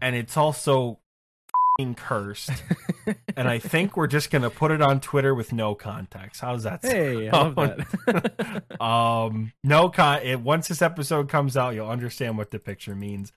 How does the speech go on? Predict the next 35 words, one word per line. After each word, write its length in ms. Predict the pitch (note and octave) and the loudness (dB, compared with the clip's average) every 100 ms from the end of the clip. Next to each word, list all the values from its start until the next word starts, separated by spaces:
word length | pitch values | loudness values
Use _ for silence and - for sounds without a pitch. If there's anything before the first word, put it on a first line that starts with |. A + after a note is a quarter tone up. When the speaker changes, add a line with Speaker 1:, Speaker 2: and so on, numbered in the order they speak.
| _ - | _ -10
Speaker 2:
Yeah. 160 | A2 A2 | -6 -2
Speaker 1:
Um, 360 | G#2+ G2 G2+ - _ | -2 -2 -6 -8 _
Speaker 2:
And 80 | A3+ C#4+ | -4 -2
it'll 60 | |
be 80 | A#3+ | -2
on 80 | D#3 | -2
Instagram 460 | B2+ - A#2+ A2+ | -6 -10 -10 -8
for 100 | A#2+ | -8
you 40 | A#2+ | -10
guys 200 | A#2 A2 | -10 -10
who 80 | A2 | -10
are 80 | |
on 100 | F2+ | -10
Instagram 400 | G2 G2 - F#2+ | -12 -12 -14 -14
too. 220 | - G2+ E3+ - | -12 -12 -12 -16
<laughs> 120 | - | -8
Speaker 1:
Yeah, 380 | A#2+ A#2 G#2 F2 - _ _ _ - | -4 -2 -2 -6 -14 _ _ _ -2
but, 340 | C3 A#2+ G#2 - - - _ _ - | 2 2 0 -6 -20 -20 _ _ -6
Speaker 2:
Quickly 100 | C3+ | 0
Speaker 1:
like, 200 | C3+ - | 0 -2
Speaker 2:
gotta 160 | - | -14
save 260 | - - F#3 | -18 -12 2
Speaker 1:
that, 220 | G#3 G3+ | 2 2
Speaker 2:
it. 60 | - | 2
Speaker 1:
that 160 | F3 - | 0 2
sounds 320 | F#3+ C#3+ A2 | 2 2 0
f***ing 320 | - - G#2 | 0 0 -2
great, 300 | F#2+ C#3+ A#2+ | -4 -4 -4
dude. 260 | A2+ C3+ D3 _ _ - | -4 -6 -6 _ _ 0
Get 180 | C#3+ | 2
into, 580 | F3 E3+ C#3+ D#3 D3+ B2 | 2 0 -2 0 0 -2
get 180 | G#2 C3 | -2 -2
into 180 | D#3+ D#3 | 0 -4
streaming 480 | - C#3 C#3 D3 A2+ | -4 -2 0 0 -4
early 480 | A2 B2+ D#3 E3+ | -4 -2 -2 -4